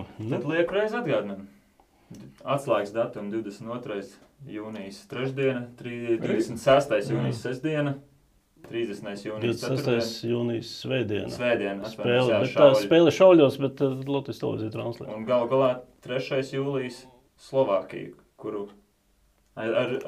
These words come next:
Speaker 2: visu cieņu pret Slovākiju, nu, mums šobrīd tīri pretinieki arī ir ļoti principiāli, ļoti skaļi vārdi, bet arī tur vēl ļoti daudz kas izšķirsies, tā kā četras spēles, kurās vai nu mums tikties klātienē,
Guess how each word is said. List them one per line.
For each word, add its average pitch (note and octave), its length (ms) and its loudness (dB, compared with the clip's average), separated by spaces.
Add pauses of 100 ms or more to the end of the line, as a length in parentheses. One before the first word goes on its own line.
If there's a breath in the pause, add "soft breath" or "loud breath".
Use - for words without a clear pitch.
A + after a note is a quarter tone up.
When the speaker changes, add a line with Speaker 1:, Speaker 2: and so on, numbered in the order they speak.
(100)
Speaker 2:
visu E3+ 280 2
cieņu D3+ 240 -2
pret - 140 -8
Slovākiju, B2 540 0
nu, C3+ 100 -4
mums C3 260 -6
šobrīd A#2 540 -4 (180)
tīri C#3 320 2
pretinieki C3+ 540 2
arī A2+ 160 2
ir A2 160 -2
ļoti A2+ 460 -4 (280)
principiāli, B2 1000 2
ļoti B2 280 -2
skaļi C3+ 380 2
vārdi, B2 320 4
bet A#2+ 180 -4
arī A#2 300 -4
tur A#2 160 -6
vēl G2+ 220 -2
ļoti G#2+ 180 -6
daudz A2 180 -8
kas - 140 -20
izšķirsies, A#2+ 560 -10
tā - 80 -14
kā G#2 180 -8 (460 soft breath)
četras A#2 400 -12
spēles, - 360 -8
kurās - 440 -10 (560)
vai A2+ 140 0
nu A2 140 -4
mums G#2+ 240 -14 (240)
tikties C3+ 480 -2
klātienē, B2 720 0